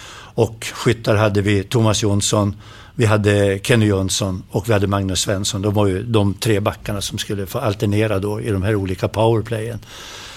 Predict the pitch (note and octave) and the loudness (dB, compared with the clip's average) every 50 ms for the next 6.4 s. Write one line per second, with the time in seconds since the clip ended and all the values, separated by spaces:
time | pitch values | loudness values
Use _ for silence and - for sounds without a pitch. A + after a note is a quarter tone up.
0 | - - - - - - B3+ C#4+ F#3+ D3+ D3+ - - C3 B2 A#2 - - - A#2 | -20 -20 -20 -18 -10 -4 -2 2 2 2 2 2 2 2 2 2 2 2 2 2
1 | A#2 A#2+ A2 G#2+ A2+ A2+ - - - - C#3+ A2+ - - C3 C3+ C3+ C3 A#2+ A2+ | 2 4 2 0 -2 -4 -8 -8 0 0 0 2 4 4 4 6 6 4 4 2
2 | A2+ A2+ - G#2+ - C3 B2+ B2 A2 F#2+ - - - - B2+ A#2+ A2 C3+ A#2 - | 2 2 2 0 0 0 0 -2 -4 -8 -10 -10 -4 0 0 2 2 0 -2 0
3 | B2+ A#2 G2+ - - B2+ A#2 A2+ A#2 A#2 A2+ G#2+ G#2+ A2 A2 A2 A#2 A#2 A2+ G2+ | 2 0 0 0 0 0 2 4 6 6 6 6 6 4 4 4 4 4 4 2
4 | F#2 F#2 G2+ A2 G#2+ G#2 - A#2 G#2+ F#2+ G2+ G2+ G2+ - - A#2 - - A2+ G2 | 2 0 2 0 0 2 2 0 0 2 2 0 0 0 -2 -4 -4 -2 -4 -2
5 | - G#2+ - - G#2+ G2+ F#2+ - A#2+ A2+ G#2+ - A2+ G#2 A2 G#2+ A2 G2 - A2 | -2 -4 -2 0 0 0 0 0 0 0 0 0 0 0 2 2 2 2 2 0
6 | G#2 G2+ G#2+ G#2+ G#2 G2+ - | 2 2 2 2 2 0 -2